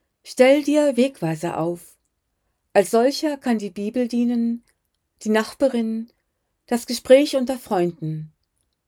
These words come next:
Lies die Zeitung und die Zeichen der Zeit. Auch Lieder, ob Adventslieder von Friedrich von Spee oder Taylor Swift, sie können eine Richtung in uns zum Klingen bringen.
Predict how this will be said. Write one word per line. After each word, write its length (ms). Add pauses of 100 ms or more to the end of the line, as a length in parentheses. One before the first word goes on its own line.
(320)
Lies 380
die 140
Zeitung 720 (320)
und 160
die 80
Zeichen 480
der 120
Zeit. 600 (1040)
Auch 180
Lieder, 520 (720)
ob 180
Adventslieder 800
von 260
Friedrich 540
von 160
Spee 520 (360)
oder 240
Taylor 320
Swift, 580 (840)
sie 120
können 320
eine 280
Richtung 480
in 240
uns 260
zum 140
Klingen 340
bringen. 560